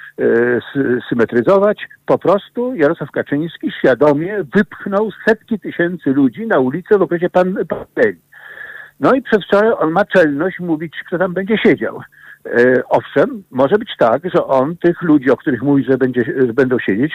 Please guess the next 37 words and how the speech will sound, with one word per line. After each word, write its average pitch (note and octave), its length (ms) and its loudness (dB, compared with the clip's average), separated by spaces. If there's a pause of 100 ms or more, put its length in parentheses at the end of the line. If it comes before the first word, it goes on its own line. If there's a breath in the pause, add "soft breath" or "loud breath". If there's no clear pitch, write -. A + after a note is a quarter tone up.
wsadzi G3 240 0
do A2+ 120 0
więzienia. F#2+ 480 -8 (440 loud breath)
Dokładnie F3 520 0
tak, D3 380 0
jak E3+ 260 -2
wsadzia-, C#3+ 440 -2
wsadzał G#2 300 -2
Beria, D#3 420 4 (120)
Stalin, C3+ 460 0
Hitler B2 380 -2
i D#3 80 -4
tak A3 140 -2
dalej. C3 260 2
Dokładnie A#3+ 380 2
tak. - 160 -4 (640 loud breath)
E, B2 420 2 (100)
ja C#3 140 0
też B3 160 0 (100)
przypomnę, C3+ 640 -4 (140)
że F3 80 4
nie F#3 160 4
od F#3 160 0
razu C#3+ 720 -2 (180)
Niemcy E3 420 0
były D#3 220 2
takie, C#3+ 400 -2
jakie C3+ 260 0
były C#3 340 2
w - 280 -20
trzydziestym, A#2+ 380 -4
powiedzmy, A#2 460 -2
dziewiątym, A#2 440 0
czterdziestym, A2+ 440 -4
czterdziestym F3 300 -2
czwartym D#3+ 320 2
roku. D3+ 320 0